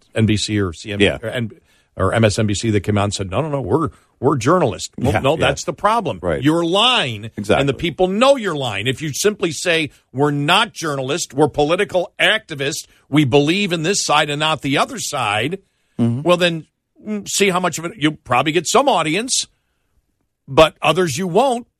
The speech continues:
Speaker 1: But at least you're, you have, your product has integrity.
Speaker 2: Right.
Speaker 1: Your product has
Speaker 2: Right.
Speaker 1: no integrity because you're lying to your, and the thing is, <laughs> the thing that Democrat, the me-, the, the, the political activists in the media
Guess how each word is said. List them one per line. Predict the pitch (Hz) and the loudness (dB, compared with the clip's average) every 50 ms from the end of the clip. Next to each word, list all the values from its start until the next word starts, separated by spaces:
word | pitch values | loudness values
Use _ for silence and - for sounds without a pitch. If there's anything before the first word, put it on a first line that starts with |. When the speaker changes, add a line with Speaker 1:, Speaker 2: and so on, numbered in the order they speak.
| _ _ | _ _
Speaker 1:
But | - 156 151 | -6 -6 -4
at | 139 | -2
least | 131 147 170 - - - | -2 -2 -2 -4 -4 -4
you're, | 160 151 143 135 - _ _ _ _ _ _ _ | -4 -4 -4 -4 -6 _ _ _ _ _ _ _
you | 117 131 143 | -4 -2 0
have, | 123 147 143 123 110 - | 2 2 2 2 -2 -6
your | 135 143 123 | -6 -6 -6
product | - - - 156 170 180 160 135 | -4 -2 0 0 0 0 -2 -4
has | 131 147 143 - 139 | -4 -6 -4 -4 -6
integrity. | 127 110 - - - 160 247 269 285 262 196 135 101 107 151 196 - _ _ _ _ _ _ _ - | -8 -8 -8 -4 -2 -2 -2 -2 0 -2 0 0 -2 -6 -8 -10 -12 _ _ _ _ _ _ _ 0
Speaker 2:
Right. | 156 170 147 - - - _ _ _ - | 2 2 2 0 -4 -8 _ _ _ -2
Speaker 1:
Your | 147 156 | -2 -2
product | 135 - 214 214 202 190 147 | 2 4 4 4 4 2 -2
has | 156 151 131 | -2 0 4
Speaker 2:
Right. | 131 131 117 | 4 4 6
Speaker 1:
no | 160 233 302 320 | 4 4 2 0
integrity | 247 170 - 143 143 143 165 190 214 | -4 -6 -6 -6 -6 -6 -6 -6 -6
because | 185 208 - 214 208 151 | -4 -2 -2 -2 0 0
you're | 208 208 185 | 0 0 0
lying | 180 175 180 220 254 269 240 214 202 208 220 214 _ _ _ _ _ _ | 0 0 2 2 2 2 2 0 0 -2 -4 -8 _ _ _ _ _ _
to | - 208 | -4 -2
your, | 196 196 - | 0 0 2
and | 202 202 196 | 2 2 2
the | 175 | 2
thing | - 254 269 269 240 | 2 2 2 2 2
is, | 269 302 240 185 165 - - - _ _ _ | 2 0 0 0 0 -4 -6 -8 _ _ _
<laughs> | _ _ _ _ _ - | _ _ _ _ _ -8
the | 196 330 320 - _ _ _ _ - 208 | -4 -4 -4 -4 _ _ _ _ 4 4
thing | - - - 226 247 294 285 247 | 4 6 4 4 4 4 2 -2
that | 254 185 | -4 0
Democrat, | - 214 233 247 247 - - 220 214 214 202 - _ | 2 2 2 2 0 -2 0 2 2 2 2 0 _
the | - 147 135 156 151 | -14 -10 -6 -4 -4
me-, | 156 180 208 226 | -2 -4 -6 -4
the, | 277 165 170 165 | 0 0 0 0
the, | 147 127 151 156 151 151 | 0 0 0 0 0 0
the | - - 139 151 | -4 -4 -4 -4
political | 139 - - 196 214 208 185 - 175 170 | -4 -2 0 0 0 0 0 0 2 2
activists | 180 196 175 - 170 170 156 - | 2 2 0 -2 -4 -4 -4 -4
in | - 147 | -2 0
the | |
media | 127 131 165 226 277 269 240 175 143 127 127 123 | 0 2 2 0 0 2 2 4 4 2 2 -2